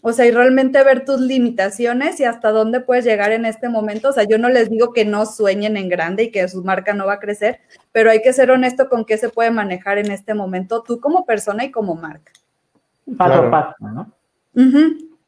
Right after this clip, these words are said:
Speaker 2: Una di-, a mí me encanta una, un, un dicho que siempre les digo, que se me lo dijeron en la, en la universidad, que dice que se puede hacer todo, pero no todo al mismo tiempo.
Speaker 1: <laughs>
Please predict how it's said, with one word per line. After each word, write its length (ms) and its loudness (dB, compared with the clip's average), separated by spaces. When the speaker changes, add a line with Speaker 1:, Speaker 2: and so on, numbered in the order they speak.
Speaker 2:
Una 240 0
di-, 400 0
a 80 2
mí 140 6
me 120 6
encanta 280 2
una, 280 4
un, 360 0
un 440 -2
dicho 300 -2
que 140 -10
siempre 240 -6
les 180 -2
digo, 320 -2
que 140 -8
se 120 -18
me 120 -8
lo 100 -8
dijeron 400 -6
en 140 -4
la, 260 -12
en 80 -4
la 80 2
universidad, 680 2
que 80 -6
dice 140 -4
que 100 -10
se 100 -4
puede 200 0
hacer 320 -4
todo, 380 -2
pero 180 -2
no 240 -2
todo 200 0
al 120 2
mismo 440 -6
tiempo. 260 -12
Speaker 1:
<laughs> 80 -8